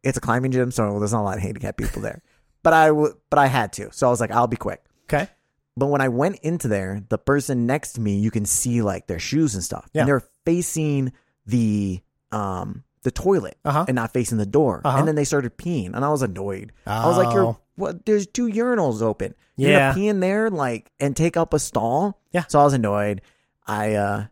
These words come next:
Speaker 1: you know, and then they stopped peeing.
Speaker 3: Did you say something?
Speaker 1: No, no, no. I didn't
Speaker 3: Okay.
Speaker 1: say anything. Oh, God, no. You kidding me?
Speaker 3: <laughs>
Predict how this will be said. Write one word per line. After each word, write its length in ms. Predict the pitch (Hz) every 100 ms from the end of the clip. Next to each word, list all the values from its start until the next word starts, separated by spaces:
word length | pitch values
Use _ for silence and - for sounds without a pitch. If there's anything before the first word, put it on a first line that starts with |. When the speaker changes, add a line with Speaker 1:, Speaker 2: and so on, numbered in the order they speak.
| _ _ _ _ _
Speaker 1:
you 100 | -
know, 220 | 95 101 - _
and 120 | 117 120
then 80 | 120
they 80 |
stopped 300 | 113 127 156 135
peeing. 160 | 117
Speaker 3:
Did 60 | 110
you 60 | 135
say 180 | 147
something? 360 | 147 208 208 269 - _ _ - -
Speaker 1:
No, 120 | 202
no, 100 | 147
no. 80 | 104
I 80 | 151
didn't 120 | 156
Speaker 3:
Okay. 100 | 113
Speaker 1:
say 40 |
anything. 300 | 104 87 90 -
Oh, 100 | - -
God, 220 | - 80
no. 120 | - -
You 60 | _
kidding 300 | - 214 -
me? 60 | 202
Speaker 3:
<laughs> 320 | - 185 196